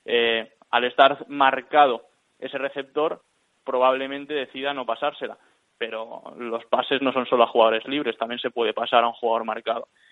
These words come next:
En caso de, de pasar a ese, a ese jugador marcado, ¿qué hace el central de turno que, que salta? Para mí lo fundamental es ganar el retorno, es decir,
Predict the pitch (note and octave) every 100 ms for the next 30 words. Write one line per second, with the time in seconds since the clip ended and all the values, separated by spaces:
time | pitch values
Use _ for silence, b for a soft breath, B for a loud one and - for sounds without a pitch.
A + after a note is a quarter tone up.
0 | b - B2 B2+ C#3 D3 C#3 C#3 - C#3
1 | C3+ D3 - D3 B2 B2 C#3 C3+ - _
2 | _ - C3+ C#3 C#3 C3+ C3+ C#3 C3 C#3+
3 | D3+ E3+ - _ _ _ _ _ _ _
4 | - C#3+ - C3 B2+ C3 B2+ B2 B2 B2
5 | B2 B2 A#2 A2+ A#2 b b b b -
6 | B2+ - A2+ A2 A2+ - A#2 A#2+ C3 C3+
7 | C3 B2+ B2+ B2+ C#3 D#3+ - _ - C#3+
8 | - - _ C3+ A#2+ A#2+ C3 C3 B2 A#2+
9 | A2+ A#2 A#2+ A2 - _ _ - A#2 A#2
10 | - A2